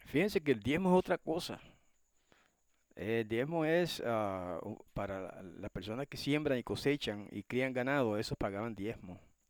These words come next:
de todas sus pro-, propiedades. Pero una persona pobre que no tuviera,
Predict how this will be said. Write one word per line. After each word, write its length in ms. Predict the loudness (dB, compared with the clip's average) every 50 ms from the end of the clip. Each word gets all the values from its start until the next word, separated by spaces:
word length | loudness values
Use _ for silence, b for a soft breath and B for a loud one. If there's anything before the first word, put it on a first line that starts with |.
| _ -10
de 160 | -6 -6 -6
todas 260 | -2 0 2 2 2 2
sus 160 | -2 -6 -4
pro-, 260 | -4 -4 -4 -4 -4 _ _ _
propiedades. 680 | -12 -10 -8 -6 -6 -4 -4 -4 -4 -4 -4 -6 -8 -6
Pero 240 | -2 0 2 2 4
una 220 | 2 2 0 2
persona 400 | 2 0 0 2 2 4 4 2
pobre 360 | 4 8 10 10 10 10 6 2
que 140 | 0 -2
no 80 | -2 -2
tuviera, 680 | -2 -2 -2 0 2 2 2 4 4 2 2 0 -2